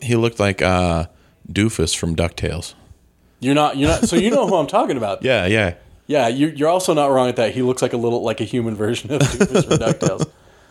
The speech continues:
Speaker 2: So the, the young lady that's in it, she really, really, really looks a lot like a young Jodie Foster.
Speaker 1: Hmm.
Speaker 2: And,
Speaker 1: Wow.
Speaker 2: and is good like a young Jodie Foster. Uh, freaking, who else is in it? Alfie Allen's in it. He's,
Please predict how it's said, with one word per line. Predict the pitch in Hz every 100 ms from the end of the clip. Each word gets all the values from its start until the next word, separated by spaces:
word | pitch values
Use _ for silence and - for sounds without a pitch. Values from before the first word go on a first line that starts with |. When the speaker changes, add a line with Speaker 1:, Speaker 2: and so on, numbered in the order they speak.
| - _
Speaker 2:
So | - 160 156
the, | 170 151
the | 151
young | 175 190
lady | 175 220 185
that's | 131 -
in | 127 113
it, | 110 - - _ _ _
she | - 143 143
really, | 131 123 151 151 135
really, | 113 104 135 139
really | 131 113 123 127 113 101 -
looks | 107 104 117
a |
lot | 107 87
like | 101 98
a |
young | 101 98 95
Jodie | 95 92
Foster. | - 95 - - - - -
Speaker 1:
Hmm. | 147 101 - _ _
Speaker 2:
And, | - 95
Speaker 1:
Wow. | 120
Speaker 2:
and | 220
is | 180
good | 151 202 277
like | 123 120
a |
young | 107 101 98
Jodie | 101 95
Foster. | - 101 98 - - - - - - - _ _ _ - -
Uh, | 113 113 113 113
freaking, | - - 139 147 135 127 127 - -
who | - 180
else | 170 170
is | 170
in | 170 165
it? | 151
Alfie | 214 220 180
Allen's | 170 185 170
in | 185
it. | 185 190 190
He's, | - 156 160 147 135